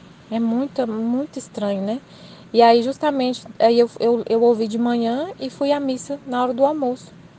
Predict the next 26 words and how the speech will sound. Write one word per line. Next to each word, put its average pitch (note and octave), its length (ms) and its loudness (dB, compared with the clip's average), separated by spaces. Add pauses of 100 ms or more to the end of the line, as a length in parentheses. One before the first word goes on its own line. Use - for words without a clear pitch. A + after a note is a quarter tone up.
(1120)
E A3 80 -4
na B3+ 160 4
hora D4 140 4
que E4 120 2
eu, E4 60 8
que C#4+ 320 4
eu C4 80 6
fiquei - 240 2
lendo B3 280 2
a A#3+ 40 0
liturgia, A#3 760 -2
eu A3+ 100 0
falei, C4+ 260 0
"Gente, B3+ 400 -4
é A#3+ 60 -4
verdade, C4 640 -2
tá A3+ 160 -6 (100)
tudo E4+ 240 -4
aqui. C#4+ 360 -8 (1160)
Em B3+ 80 2
nome B3+ 260 2
de C#4+ 100 -6
todos, A3+ 720 -4
a A3 80 -4
gente A#3 300 -6
reza A#3 560 -2